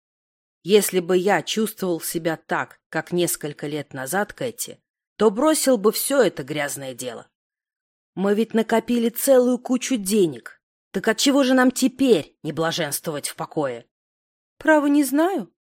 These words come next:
сказала она, не реагируя на его раздражение. «Как быть с Майклом?» «У Грегори что-то на уме», начал полковник. «А именно, перерезать ему глотку», перебила его девушка. «Грегори всегда был очень груб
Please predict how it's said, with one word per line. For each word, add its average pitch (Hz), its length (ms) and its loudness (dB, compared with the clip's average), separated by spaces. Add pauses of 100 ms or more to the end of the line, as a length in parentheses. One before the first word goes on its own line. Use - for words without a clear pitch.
(160)
сказала 196 580 -2
она, 226 300 -2 (120)
не 247 160 4
реагируя 254 600 2
на 240 60 0
его 208 220 -2
раздражение. 180 760 -8 (540)
«Как 285 200 0
быть 240 140 0
с - 60 -8
Майклом?» 247 520 0 (720)
«У 147 100 -2
Грегори 180 520 2
что-то 165 440 -2
на 160 160 -2
уме», 143 360 -8 (440)
начал 185 340 -6
полковник. 160 720 -8 (180)
«А 165 120 2
именно, 185 540 2 (400)
перерезать 285 640 4
ему 285 200 6
глотку», 226 580 0 (260)
перебила 196 440 -4
его 175 180 -4
девушка. 160 540 -10 (500)
«Грегори 294 440 4
всегда 254 480 2
был 185 240 -2
очень 220 360 0
груб 311 300 2